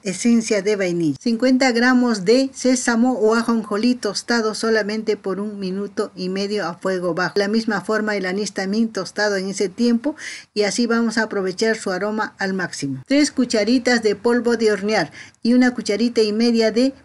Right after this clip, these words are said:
bicarbonato de sodio. Me preguntarán para qué el bicarbonato. Es para preservar el color y también el sabor.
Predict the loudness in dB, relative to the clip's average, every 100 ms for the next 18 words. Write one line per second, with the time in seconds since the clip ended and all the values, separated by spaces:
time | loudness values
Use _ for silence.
0 | _ -8 -2 0 2 2 2 2 2 2
1 | 0 -2 -2 -4 -6 -6 -2 -2 -2 -2
2 | 0 2 2 2 0 0 0 2 -2 -2
3 | 0 -2 -2 -4 -2 -4 0 0 0 -2
4 | -4 -8 -2 -2 -2 -8 -6 -2 0 0
5 | -2 -4 -4 -2 -2 -4 -4 -4 -2 -6